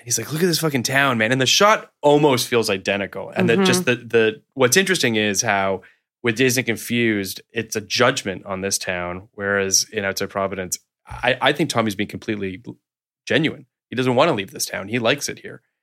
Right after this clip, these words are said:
Speaker 1: I
Speaker 2: Oh,
Speaker 1: don't know.
Speaker 2: yeah.
Speaker 1: I mean, I, I, that's sort of a
Speaker 2: And
Speaker 1: heartfelt
Speaker 2: he understands
Speaker 1: thing.
Speaker 2: it,
Speaker 1: And he understands
Speaker 2: you know?
Speaker 1: it.
Speaker 2: And it's
Speaker 1: Exactly.
Speaker 2: just,
Speaker 1: Yeah.
Speaker 2: it's got, like, a,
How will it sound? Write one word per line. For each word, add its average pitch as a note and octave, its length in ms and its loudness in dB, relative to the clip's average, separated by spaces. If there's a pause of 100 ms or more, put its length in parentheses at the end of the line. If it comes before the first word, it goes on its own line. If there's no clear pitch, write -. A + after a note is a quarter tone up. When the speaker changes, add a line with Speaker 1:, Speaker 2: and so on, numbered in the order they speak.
(340)
Speaker 1:
I G#2+ 60 0
Speaker 2:
Oh, - 40 2
Speaker 1:
don't - 80 4
know. A2 120 4
Speaker 2:
yeah. - 100 4
Speaker 1:
I B2+ 60 4
mean, A2+ 160 2
I, G#2+ 160 0
I, A2+ 60 2
that's A2 300 0
sort G#2+ 140 0
of G2 180 -4
a - 60 -18
Speaker 2:
And G#2+ 80 -6
Speaker 1:
heartfelt C#4 280 4 (180)
Speaker 2:
he C#4+ 40 2
understands C4+ 600 2
Speaker 1:
thing. F#2+ 100 -6
Speaker 2:
it, - 60 -6
Speaker 1:
And A2 60 -2
he A2+ 60 4
understands E3 380 0
Speaker 2:
you - 20 0
know? G#3 40 0
Speaker 1:
it. G3+ 80 -2
Speaker 2:
And D#3 80 -4
it's - 100 0
Speaker 1:
Exactly. G2 160 0
Speaker 2:
just, - 380 -12
Speaker 1:
Yeah. - 100 -6
Speaker 2:
it's - 240 -6
got, F#3 340 0
like, E3+ 300 -2
a, D#3+ 380 -2